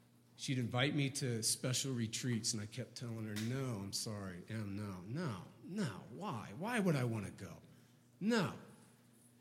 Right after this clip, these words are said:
And then finally, I had no excuse. I didn't have wrestling, I didn't have football, there was no lacrosse, I mean, I had nothing. And she goes, "We have a retreat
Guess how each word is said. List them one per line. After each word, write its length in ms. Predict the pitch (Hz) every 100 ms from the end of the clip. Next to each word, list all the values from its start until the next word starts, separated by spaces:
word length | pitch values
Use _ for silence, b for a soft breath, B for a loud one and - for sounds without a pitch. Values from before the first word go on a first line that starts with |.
| -
And 100 | 117
then 100 | 113
finally, 580 | - 165 156 180 143
I 40 | 113
had 140 | 110
no 160 | 117 123
excuse. 640 | 123 - - 117 98 -
I 60 | 107
didn't 220 | 107 110
have 240 | 107 92
wrestling, 460 | 107 127 - 123 117
I 80 | 110
didn't 180 | 101 95
have 140 | 87 -
football, 420 | 143 131 117 110
there 100 | 107
was 140 | 98 90
no 100 | 101 92
lacrosse, 580 | 90 - 143 123 117
I 40 | 107
mean, 160 | 101 107
I 40 |
had 140 | 113
nothing. 420 | 104 107 127 95 76 - B B B -
And 80 |
she 100 | -
goes, 220 | 110 110 101
"We 120 | 117
have 100 | 117
a 60 |
retreat 540 | 107 104 - 160 139